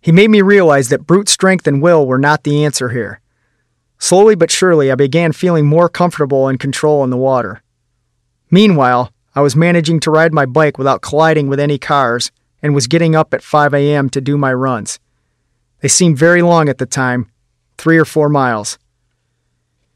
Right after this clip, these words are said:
I had a local Slovenia triathlon in mind as my goal, and I was psyched. I became consumed with the sport, learning as much as I could about it. While perusing the web one night,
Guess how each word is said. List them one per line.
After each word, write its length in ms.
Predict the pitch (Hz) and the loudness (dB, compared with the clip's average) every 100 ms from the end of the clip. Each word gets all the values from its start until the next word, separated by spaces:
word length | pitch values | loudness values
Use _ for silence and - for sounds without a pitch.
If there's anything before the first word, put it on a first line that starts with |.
| _ _ _ _ _ | _ _ _ _ _
I 80 | 156 | 0
had 120 | 165 | 2
a 40 | 190 | 4
local 320 | 170 202 226 | 4 2 2
Slovenia 400 | - 190 196 170 | -2 0 0 0
triathlon 640 | - 156 156 156 143 127 | 0 2 2 0 -2 -4
in 100 | 131 | -2
mind 240 | 131 135 139 | -2 -2 -2
as 100 | 123 | -4
my 140 | 131 | -6
goal, 460 | 123 139 131 110 - _ _ - | -2 0 0 -2 -10 _ _ -6
and 100 | 139 | -2
I 80 | 151 | 0
was 160 | 139 | 0
psyched. 480 | - - 135 - - _ _ _ _ _ _ _ - | -2 -2 -2 -4 -14 _ _ _ _ _ _ _ -4
I 80 | 156 | -2
became 320 | 175 - 190 | -2 0 0
consumed 580 | - 151 - 190 170 135 | 0 -2 0 2 2 0
with 120 | 135 | -4
the 80 | 123 | -6
sport, 440 | - - 123 95 _ _ _ | -8 -4 -4 -6 _ _ _
learning 320 | 156 175 190 156 | 0 2 4 2
as 100 | 135 | 0
much 280 | 151 170 | 0 0
as 80 | 165 | 0
I 80 | 160 | -2
could 240 | - 151 | 0 -2
about 280 | 131 117 110 | -2 -4 -8
it. 120 | 107 _ _ _ _ _ _ _ _ _ | -10 _ _ _ _ _ _ _ _ _
While 140 | 151 151 | -2 0
perusing 460 | 175 190 233 214 | 2 2 2 2
the 60 | 170 | 2
web 300 | 160 170 139 | 4 2 2
one 180 | 135 127 | -2 0
night, 260 | 123 131 | -2 -4